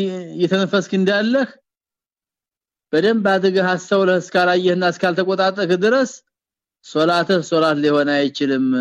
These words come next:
ይላሉ። አላህ Subhanahu Wa Ta'ala በውስጣችን የምናስበውን የምናወራውን ሁሉ ይቆጣጠረናል። ሶላት ገብደ-፣ ገብተን ወደ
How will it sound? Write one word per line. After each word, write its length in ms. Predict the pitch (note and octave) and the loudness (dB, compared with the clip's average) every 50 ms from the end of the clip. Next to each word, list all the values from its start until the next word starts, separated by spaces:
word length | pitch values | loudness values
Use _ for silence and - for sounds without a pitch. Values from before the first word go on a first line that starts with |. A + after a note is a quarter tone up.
| B2 B2 B2+ | -2 0 0
ይላሉ። 320 | D3+ F3 E3 D3 B2 G#2 F#2+ F2 - _ _ _ _ _ _ _ _ _ _ _ _ _ _ _ _ _ _ _ _ _ _ _ _ _ _ _ _ _ _ _ _ _ _ _ _ - | 0 0 0 0 0 -2 -6 -10 -16 _ _ _ _ _ _ _ _ _ _ _ _ _ _ _ _ _ _ _ _ _ _ _ _ _ _ _ _ _ _ _ _ _ _ _ _ -6
አላህ 200 | C3+ C#3+ E3 F3+ | -2 0 0 0
Subhanahu 360 | F3 F3 F3+ F3+ E3+ F3 F3 | 0 0 0 0 2 2 0
Wa 60 | E3 | 0
Ta'ala 200 | F3 F3 F#3 G3 F3+ | 0 0 2 0 0
በውስጣችን 580 | D#3 D#3+ F3 F3 F3 - G#3 F#3 F3+ - G3 | 0 0 0 0 -2 -2 -2 -2 0 0 -2
የምናስበውን 640 | F#3 F3+ F3+ F3 F3+ F3 D#3+ - - F3+ F#3+ G3+ F#3+ | -2 0 -2 0 0 -2 -2 -2 -2 0 0 0 0
የምናወራውን 720 | F3 E3 D#3+ E3 E3+ E3+ E3+ F3+ F#3 F#3+ F#3 G3+ G#3 G#3+ G#3+ G#3 G#3 _ _ _ _ _ _ _ _ _ _ _ _ _ _ _ _ _ _ _ _ _ _ _ _ _ _ _ _ _ _ _ _ _ _ _ _ _ _ _ _ - | 0 -2 0 0 0 2 2 2 2 2 2 2 2 0 0 -2 -4 _ _ _ _ _ _ _ _ _ _ _ _ _ _ _ _ _ _ _ _ _ _ _ _ _ _ _ _ _ _ _ _ _ _ _ _ _ _ _ _ -2
ሁሉ 240 | A#3 D4 F4 F#4 F#4 F#4+ F4 D#4 C4 | 0 0 0 0 0 0 0 0 -2
ይቆጣጠረናል። 800 | A#3+ A3 G#3+ A3 G#3 F#3+ F3 E3 E3 E3+ C#3+ C3+ A#2 A2 G2 F#2 - _ _ _ _ _ _ _ _ _ _ _ _ _ _ - | -2 -2 -2 -2 -2 -2 -4 -4 -4 -4 -4 -4 -4 -6 -10 -12 -16 _ _ _ _ _ _ _ _ _ _ _ _ _ _ -4
ሶላት 340 | - F3+ F#3+ G3+ G#3 G#3 | -2 0 2 2 2 0
ገብደ-፣ 280 | G3 F#3+ G#3+ G#3 G3+ G#3+ A3 A3 G3+ F3 - E3 | 0 -2 -2 -2 -2 -2 -2 -4 -6 -8 -12 -6
ገብተን 460 | E3 F#3+ G#3+ G3+ F#3+ - A#3 B3 A#3+ | -4 -4 -4 -4 -4 -4 -2 -2 0
ወደ 160 | G#3+ G3+ G3 | 0 0 -2